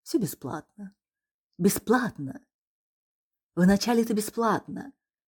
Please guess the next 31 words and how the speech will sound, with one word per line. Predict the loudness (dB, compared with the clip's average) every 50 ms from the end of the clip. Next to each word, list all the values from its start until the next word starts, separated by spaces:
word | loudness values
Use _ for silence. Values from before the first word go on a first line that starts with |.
| _ _ _ _ _ -6
А | 0 2
когда | 4 4 4 4 2
ответ | 4 4 2 2 2
пришёл, | 2 0 0 2 2 2 2 2 0 -4 _ _ _ _ _ _
так | -12 -8 -2
там | -2 0 4
было | 6 6 6 6
написано: | 6 4 2 2 0 -2 -2 -2 -2 0 2 2 2 0 -2 -6 _ _ _ _ _ _ _
"Вышлите | 4 6 6 6 6 4 0 -4 -2
пятьсот | -2 -2 -2 0 0 0 2 2
рублей, | 2 2 2 2 0 -2 -4 -8 _ _ _ _ _ _ _ _
и | 0 2
мы | 4 6 6
вам | 6 4 2
пришлём | -2 -6 -4 -2 0 2 4
анкету, | 4 2 2 2 2 2 2 0 -4 -10 -12 _ _ _ _
которую | -8 -4 -2 -2 0 2
вы | 2 2
должны | 2 0 0 0 0 -2 -2
заполнить". | -2 -8 -10 -10 -8 -8 -6 -6 -8 -10 -10 -12 -16 -20 -20 _ _ _ _ _ _ _ _ _ _ _ _ _ _ _ _ _ _ _
Я | 4 4 4 4
с | 4
дуру-то | 2 4 4 4 4 4 0
и | -2
послала. | -2 -6 -8 -6 -4 -2 0 0 0 -2 -4 -8 -12 _ _ _ _ _ _ _ _ _ _ _ _ _ _ _ _ _ _ -2
И | -2
всё | -2 2 4 4 4
на | 4 4 2
этом. | 0 -2 -4 -8 -12 -10 -12 -14 _ _ _
До | -4 -4
свидания. | -2 2 4 6 6 6 4 4 2 -2 -2 -4 -8